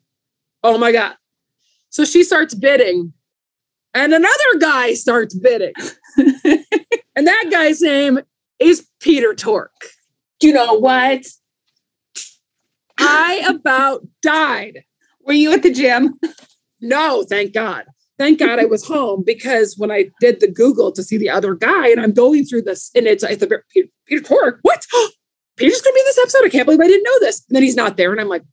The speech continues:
Speaker 1: "What just happened?" So then I had to go back and find, and I'm like, "Well, now I gotta find this episode and watch it." So I YouTubed it.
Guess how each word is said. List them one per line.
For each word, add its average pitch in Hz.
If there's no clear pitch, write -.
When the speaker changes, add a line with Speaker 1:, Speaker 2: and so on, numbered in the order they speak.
Speaker 1:
"What 185
just 262
happened?" 294
So 214
then 185
I 202
had 196
to 190
go 185
back 175
and 202
find, 180
and 185
I'm 180
like, 170
"Well, 170
now 170
I 180
gotta 175
find 185
this 180
episode 185
and 165
watch 254
it." 247
So 220
I 165
YouTubed 190
it. 180